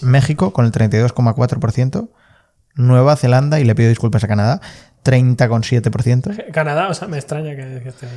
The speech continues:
Speaker 2: ahora.
Speaker 1: Hungría, con el treinta por ciento.
Speaker 2: Ojito, ¿eh?
Speaker 1: Y Australia y no Austria.
Speaker 2: Australia.
Speaker 1: <laughs> Gracias, Álvaro Mazo. Veintisiete coma nueve por ciento.
Speaker 2: Es que, o
Speaker 1: O sea,
Speaker 2: sea,
Speaker 1: tener un treinta por ciento de tu población obesa.
Speaker 2: No, no, y un treinta y ocho.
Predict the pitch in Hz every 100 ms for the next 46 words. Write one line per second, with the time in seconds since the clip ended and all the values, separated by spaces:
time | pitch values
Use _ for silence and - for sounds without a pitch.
0 | - - 185 147 139 165 196 302 _ -
1 | 131 123 - 135 135 127 123 135 143 160
2 | 269 _ _ _ _ - - 127 113 _
3 | _ - 127 123 _ _ _ 139 131 120
4 | - 151 151 127 120 123 123 131 - 110
5 | 139 180 127 113 107 - - - - _
6 | _ _ _ _ - - - - 110 104
7 | 101 104 110 120 160 - - - 123 110
8 | 120 117 110 101 98 - - - - _
9 | _ _ _ _ _ _ _ _ _ _
10 | _ _ _ _ _ _ _ - _ _
11 | _ - - - 190 123 143 135 117 135
12 | 147 139 117 107 104 104 104 104 107 101
13 | 101 101 107 - 123 - _ - - 139
14 | 131 127 127 127 131 117 147